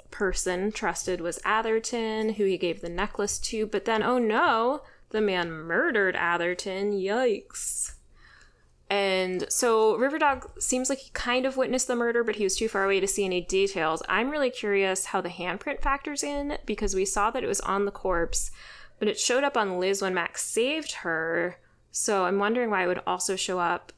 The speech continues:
when an alien killed someone. Or maybe there's more to the story here.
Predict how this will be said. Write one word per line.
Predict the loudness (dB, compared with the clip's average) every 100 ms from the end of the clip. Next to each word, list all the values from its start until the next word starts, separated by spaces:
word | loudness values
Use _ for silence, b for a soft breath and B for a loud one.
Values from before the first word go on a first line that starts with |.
| -6
when | -4 -4 -6 -6
an | -4
alien | -2 -2 -4 -6 -10 -14 _ -20
killed | -8 -4 -4 -4
someone. | -4 -4 -2 -4 -2 -4 -2 -4 -6 -10 -6
Or | -2
maybe | 0 0 -2
there's | -2 -4 -2 -2 -2
more | -2 -2 -4 -6
to | -6
the | -6
story | -4 -2 0 0 0 -2
here. | -2 -2 -4 -6 -8